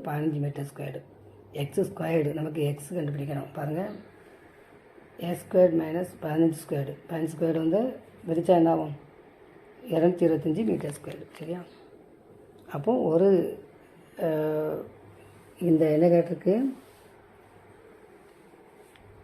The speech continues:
நடைபாதையின் பரப்பு. அப்போ இதுல எக்ஸ், அதாவது சிறிய சதுரத்தின், அதாவது புல்வெளி, இந்த புல்வெளியின் பரப்பு என்ன அப்படின்னா, இருநூத்தி இருபத்தைந்து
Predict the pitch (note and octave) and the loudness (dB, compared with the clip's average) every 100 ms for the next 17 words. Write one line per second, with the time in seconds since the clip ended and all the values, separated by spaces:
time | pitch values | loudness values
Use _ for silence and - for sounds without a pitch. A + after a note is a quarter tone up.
0 | - D#3+ D#3+ F#3 E3+ D3+ D3 A3+ A#3+ D#3+ | -4 4 6 8 8 6 6 4 2 -2
1 | D3 - - - - - - - _ - | -2 -4 -12 -14 -20 -20 -20 -20 _ -20
2 | - - - - - - - - - - | -20 -20 -20 -20 -20 -20 -20 -20 -16 -8
3 | D#3 D#3 D#3+ F3+ A3 D#3+ C#3+ - C#3+ - | 0 2 4 6 6 4 2 -6 -6 -6
4 | - D3+ F3+ F3+ F3 G3 F#3+ D#3 C#3+ C#3+ | -4 -2 0 2 4 4 4 0 0 -2
5 | - A#3 C#4+ - - - - - _ - | 0 2 2 -2 -18 -20 -20 -20 _ -20
6 | - - - - - - E3 D#3+ F3+ - | -18 -20 -20 -20 -20 -12 -4 0 0 2
7 | G3+ G#3 F3+ D3 - - - - - E3 | 2 4 4 2 -6 -18 -20 -12 -6 -4
8 | F#3+ F#3+ G3 F3+ E3+ D3 C#3+ C#3 D3 C#3 | 0 2 4 6 4 2 -2 -2 -2 -2
9 | C#3+ C#3 C3 F3 B3+ D#3 C#3 D3 D3 - | -4 -6 -6 -4 -2 -2 -2 -2 -4 -4
10 | C#4 C4+ D3 C#3+ - B2+ B2 | -2 -2 -4 -6 -6 -8 -4